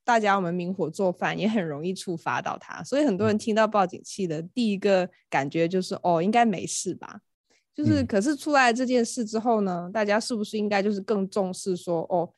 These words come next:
Speaker 1: 这个烟雾报警器跟我们的关系，然后我们应该要怎么样去，就是反应应该是怎样比较好？”
Speaker 2: OK，所以其实这个也是一个很专业的问题啊，这是第一个重点，就是说你的烟雾报警器的原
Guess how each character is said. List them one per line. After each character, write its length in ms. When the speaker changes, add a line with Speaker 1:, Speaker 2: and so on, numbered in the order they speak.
Speaker 1:
这 120
个 280
烟 160
雾 80
报 200
警 120
器 380
跟 100
我 60
们 160
的 80
关 340
系， 300
然 100
后 220
我 80
们 100
应 80
该 120
要 80
怎 120
么 80
样 200
去， 360
就 140
是 100
反 240
应 140
应 80
该 160
是 160
怎 180
样 160
比 140
较 100
好？” 220
Speaker 2:
OK， 400
所 180
以 300
其 160
实 240
这 160
个 140
也 160
是 160
一 20
个 140
很 160
专 220
业 100
的 100
问 240
题 280
啊， 220
这 120
是 200
第 200
一 60
个 100
重 220
点， 180
就 100
是 140
说 220
你 160
的 220
烟 140
雾 140
报 180
警 200
器 240
的 120
原 220